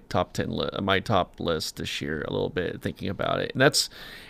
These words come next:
it's weird. It's, but the middle part is very Spielberg.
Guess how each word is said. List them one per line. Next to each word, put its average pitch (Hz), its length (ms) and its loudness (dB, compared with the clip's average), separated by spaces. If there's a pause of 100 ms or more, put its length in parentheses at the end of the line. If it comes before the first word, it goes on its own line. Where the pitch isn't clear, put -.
it's - 160 4
weird. 147 520 10
It's, 165 220 6
but 123 360 4
the 131 140 10
middle 131 320 10
part 117 260 8
is 107 140 4
very 95 560 6
Spielberg. 87 680 -2